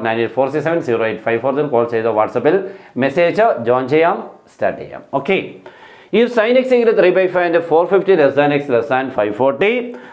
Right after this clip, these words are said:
then cos x by two. Okay. അപ്പൊ ക്വസ്റ്റ്യൻ ഒക്കെ നിങ്ങൾ കണ്ടു. ഇപ്പൊ നിങ്ങൾ നോക്കിയിരിക്കുന്നത് ദാണ്ട് ഈ ഭാഗമാണ്. ഈ ഭാഗം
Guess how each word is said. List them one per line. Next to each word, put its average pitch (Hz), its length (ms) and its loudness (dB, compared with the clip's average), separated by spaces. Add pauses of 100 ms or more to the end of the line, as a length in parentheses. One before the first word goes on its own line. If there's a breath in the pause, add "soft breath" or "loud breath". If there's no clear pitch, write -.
then 135 280 0
cos - 340 0 (140)
x 113 220 -2
by 95 300 -2 (100)
two. 78 260 -12
Okay. 160 320 -2 (840 loud breath)
അപ്പൊ 233 140 0
ക്വസ്റ്റ്യൻ 240 260 2
ഒക്കെ 233 180 2
നിങ്ങൾ 214 240 4
കണ്ടു. 165 240 2 (260)
ഇപ്പൊ 185 220 0
നിങ്ങൾ 202 180 4 (120)
നോക്കിയിരിക്കുന്നത് 147 760 2 (200)
ദാണ്ട് 127 240 2
ഈ 143 40 6 (140)
ഭാഗമാണ്. 98 580 0
ഈ 175 40 2 (100)
ഭാഗം 104 320 0